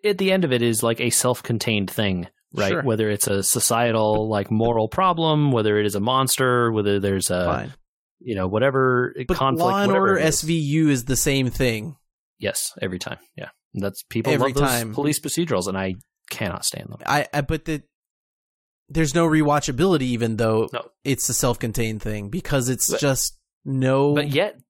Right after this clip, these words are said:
Speaker 1: tons of people love watching those shows and watch them all the time.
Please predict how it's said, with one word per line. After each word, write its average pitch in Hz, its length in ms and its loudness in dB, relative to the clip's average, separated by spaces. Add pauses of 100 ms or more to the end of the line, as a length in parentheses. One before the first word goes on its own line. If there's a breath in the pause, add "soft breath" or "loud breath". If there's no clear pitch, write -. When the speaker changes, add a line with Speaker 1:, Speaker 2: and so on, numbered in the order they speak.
(180)
Speaker 1:
tons 143 400 0
of 110 80 -8
people 101 340 -2
love 98 240 -2
watching 90 380 -4
those 87 160 -6
shows 110 420 -4
and 107 140 0
watch 107 300 0
them 110 120 0
all 104 220 0
the - 80 -10
time. - 320 -6